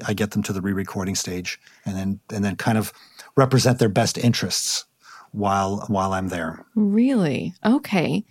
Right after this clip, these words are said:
Speaker 2: Okay. So when you're talking about the spotting section, session, that's when you sit down and you look at the cut of the film or the show and
Speaker 1: Mm-hmm.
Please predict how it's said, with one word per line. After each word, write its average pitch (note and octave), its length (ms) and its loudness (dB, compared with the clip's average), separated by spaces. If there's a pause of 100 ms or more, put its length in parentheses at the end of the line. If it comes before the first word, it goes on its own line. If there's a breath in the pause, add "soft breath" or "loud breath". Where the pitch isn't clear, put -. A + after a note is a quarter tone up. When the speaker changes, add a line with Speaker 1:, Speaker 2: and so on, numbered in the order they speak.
(360 loud breath)
Speaker 2:
Okay. A#3 180 4
So F#3 440 4
when G#3 420 4
you're F#3 220 4
talking A#3 200 2
about C#4 140 4
the C#4+ 60 4
spotting F#3+ 320 2
section, F3+ 500 0
session, F3+ 380 2
that's F3+ 180 2
when G3 160 2
you F#3+ 80 4
sit F#3 220 0
down F3+ 180 4
and F3 160 4
you E3 60 2
look F3 280 2 (120)
at F3+ 420 0 (320)
the F#3+ 100 2
cut F#3+ 400 2
of F3+ 240 2
the F#3 120 4
film F3 400 4
or F3 120 4
the E3+ 120 2
show D#3 440 2 (380 loud breath)
and D#3+ 640 2
Speaker 1:
Mm-hmm. - 140 -10